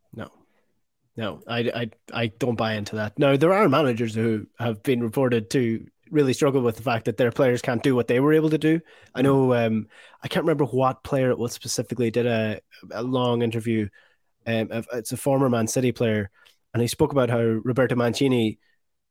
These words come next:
made the players feel inadequate in, in training, and it actually really hurt some of the, <laughs> some of the players' egos because Roberto Mancini, this old guy manager, was better than some of the players still,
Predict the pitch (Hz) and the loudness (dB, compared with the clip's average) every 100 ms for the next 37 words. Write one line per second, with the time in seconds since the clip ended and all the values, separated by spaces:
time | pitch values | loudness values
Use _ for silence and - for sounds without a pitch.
0 | _ 139 135 120 113 - 123 120 110 131 | _ 0 2 2 -2 0 2 2 0 0
1 | 120 113 117 120 131 120 110 - _ 120 | 0 2 0 2 2 2 0 -4 _ -2
2 | 113 117 127 - 139 127 113 113 120 143 | -2 -2 -2 0 0 2 0 0 0 0
3 | 123 127 113 127 135 - 135 123 95 - | 2 2 2 0 -2 -2 0 2 0 -4
4 | - - 147 131 127 143 131 120 135 139 | -8 -4 -4 -4 -4 0 0 2 0 0
5 | 110 104 120 127 113 - - - 139 127 | -2 -4 -2 -2 -4 -8 -10 -4 0 2
6 | 131 117 127 127 113 110 117 - 123 123 | 2 0 0 0 0 0 -2 0 -2 0
7 | 117 113 113 131 113 107 110 - 220 123 | 0 0 2 0 0 -2 -4 -2 -2 0
8 | 113 113 110 117 117 113 127 120 110 107 | 0 0 0 -2 -2 -2 0 0 0 -2
9 | - _ - - 135 127 110 | -12 _ -6 0 2 2 0